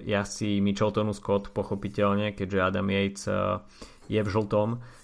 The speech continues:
tak, a, ako náhle sa začalo seriózne stúpať, tak, a, dopredu,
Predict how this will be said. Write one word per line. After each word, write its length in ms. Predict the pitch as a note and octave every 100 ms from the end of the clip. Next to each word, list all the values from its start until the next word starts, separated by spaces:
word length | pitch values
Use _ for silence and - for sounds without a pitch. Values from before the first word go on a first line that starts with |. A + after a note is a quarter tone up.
| -
tak, 320 | G2+ G2 -
a, 480 | G#2 G2+ G2+ G2+ - - _
ako 240 | A#2 A#2
náhle 260 | B2 A#2 A#2+
sa 160 | A#2+ G#2+
začalo 340 | G#2 A#2+ A2+
seriózne 480 | G2+ A2 G#2+ G#2 G#2+
stúpať, 480 | - A2 G#2+ G2+ -
tak, 320 | G2+ G2 -
a, 400 | G2+ G2+ G2 G2
dopredu, 560 | G#2 G2+ A2 G#2+ G#2